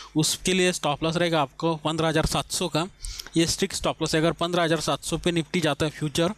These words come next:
तो आपको उस पुट ऑप्शन में जो भी लॉस होगा वो लेकर निकल जाना पड़ेगा।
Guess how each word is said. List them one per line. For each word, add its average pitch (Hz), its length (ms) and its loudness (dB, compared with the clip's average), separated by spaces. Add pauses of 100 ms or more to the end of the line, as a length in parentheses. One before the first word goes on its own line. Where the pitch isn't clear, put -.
(380)
तो 160 60 0
आपको 156 340 0
उस 180 140 0
पुट 170 220 0
ऑप्शन 165 280 0
में 170 160 0
जो 160 180 2
भी 160 80 2
लॉस 160 280 0
होगा 156 260 0 (100)
वो 160 100 0
लेकर 156 320 2
निकल 156 260 2
जाना 147 200 0
पड़ेगा। 139 320 0